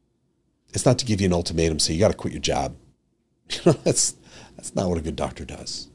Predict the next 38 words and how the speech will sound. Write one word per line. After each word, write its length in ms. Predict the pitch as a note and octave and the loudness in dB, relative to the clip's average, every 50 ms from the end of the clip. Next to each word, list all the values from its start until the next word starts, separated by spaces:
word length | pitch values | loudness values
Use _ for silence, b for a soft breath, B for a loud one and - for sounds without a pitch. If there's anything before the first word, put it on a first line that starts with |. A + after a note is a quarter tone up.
| _ _ _ - | _ _ _ -8
Good 120 | B2+ B2 | 0 4
doctor 260 | B2+ A#2+ A#2+ - A2+ | 4 4 4 4 2
sits 240 | - - A2 G2 - | 0 0 0 -2 -2
by 140 | - G2 F2 | 0 0 0
your 100 | F2 E2+ | 2 2
side 240 | - - E2+ E2 D#2 | 2 2 0 -2 -4
and 60 | - | -4
understands 600 | - E2+ D#2+ D#2+ D#2+ - - E2 D#2+ D#2 D2 - | -6 -6 -4 -2 -2 -2 -2 -2 -4 -4 -6 -6
where 100 | E2 D2+ | -6 -4
you 200 | D2+ D2+ D2 C#2+ C#2+ | -4 -4 -4 -4 -4
are 220 | - - - - - - _ _ _ _ _ _ _ | -6 -8 -12 -18 -20 -20 _ _ _ _ _ _ _
and 80 | - | -14
helps, 680 | - - - E2 C#2 - - - - - - - - - - _ _ _ _ _ _ - | -10 -6 -6 -6 -6 -6 -10 -6 -2 0 0 0 -2 -4 -10 _ _ _ _ _ _ -20
okay? 380 | - - - G2 G2+ A#2 B2+ - - _ _ _ _ _ _ B B B B B B B | -12 -8 -6 -4 -4 -4 -6 -10 -14 _ _ _ _ _ _ B B B B B B B
So 200 | - - A#2+ A2+ | 2 4 6 4
what 300 | A2 - - G#2+ A2+ G#2+ | 4 2 2 2 4 4
do 140 | G#2 F#2 | 4 4
I 140 | F#2+ F#2 F2+ | 4 4 2
do? 320 | F2 E2 E2+ D2 C#2 C#2+ - - _ _ _ _ _ _ _ _ _ _ _ _ _ _ _ _ | 2 0 -4 -6 -8 -8 -12 -18 _ _ _ _ _ _ _ _ _ _ _ _ _ _ _ _
First 260 | _ - B2 A2+ - | _ 0 2 2 4
of 40 | - | 4
all, 240 | G2+ F#2+ F#2 F#2 - - _ _ _ _ _ _ _ _ _ _ _ _ _ _ _ _ _ _ _ - | 4 4 4 0 -4 -12 _ _ _ _ _ _ _ _ _ _ _ _ _ _ _ _ _ _ _ -4
I 80 | F#2 F#2 | 0 0
need 200 | F2+ G2 G#2+ G#2 | 2 2 2 2
their 100 | A2 F#2+ | 2 0
cortisol 480 | - - - F#2+ F2+ F2 - E2+ D#2+ | -2 -2 -4 -2 -2 0 -2 -2 -4
to 80 | - - | -4 -4
be 80 | F#2 E2+ | -4 -4
at 80 | - | -4
the 60 | - | -4
right 240 | D#2+ D#2+ D#2 D#2 - | -4 -4 -4 -4 -4
level 320 | E2+ D#2 D#2 D2 D#2 D2+ D2+ | -4 -4 -2 -2 -4 -4 -4
at 100 | D2+ - | -6 -6
the 60 | D#2+ | -4
right 220 | D#2 C#2 C2+ - | -4 -4 -4 -4
time 220 | - - D#2 D2 D2 | -6 -8 -8 -6 -6
of 80 | C#2+ | -6
day. 260 | D2 D2 C#2+ C#2+ - | -6 -6 -8 -10 -12